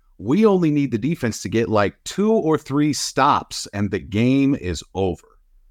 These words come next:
They could get stops in the first quarter. It doesn't matter. You stop that other team from scoring just two or three times, and the offense is going to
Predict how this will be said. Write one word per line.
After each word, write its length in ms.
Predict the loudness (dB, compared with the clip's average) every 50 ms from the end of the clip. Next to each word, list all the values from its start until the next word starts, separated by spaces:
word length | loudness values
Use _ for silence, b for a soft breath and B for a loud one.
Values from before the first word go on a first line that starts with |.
| _ _ _ _ _ _
They 100 | 2 4
could 160 | 4 4 2 2
get 160 | 0 0 0
stops 380 | 2 2 4 4 4 2 -4 -6
in 160 | -2 0 0
the 80 | 0 -2
first 420 | -2 -2 0 0 0 -2 -6 -10
quarter. 500 | -6 0 4 6 6 4 4 0 -8 -14 _ _ _
It 120 | -8 -2 0
doesn't 300 | 0 0 0 0 -2 0
matter. 500 | 0 2 2 2 0 0 -2 -4 -6 -8 _ _ _
You 140 | -6 -6 -4
stop 520 | -4 -4 -6 -2 2 2 4 4 2 2
that 140 | 2 2 2
other 180 | 2 2 0 0
team 220 | 0 0 0 0
from 120 | 0 -2 -4
scoring 420 | -2 -2 0 0 2 0 0 -2
just 340 | -2 -4 -6 -8 -12 _ -8
two 160 | -4 0 2
or 120 | 2 2
three 240 | 2 0 0 -2 0
times, 540 | 0 0 2 2 2 2 0 0 -2 -4 -6 _ _ _ _ _ -2
and 160 | -2 0 0
the 100 | 0 0 0
offense 420 | 2 2 2 2 2 -2 -4 -4
is 100 | -8 -6
going 300 | -4 -2 -2 -2 -2 -2
to 100 | -4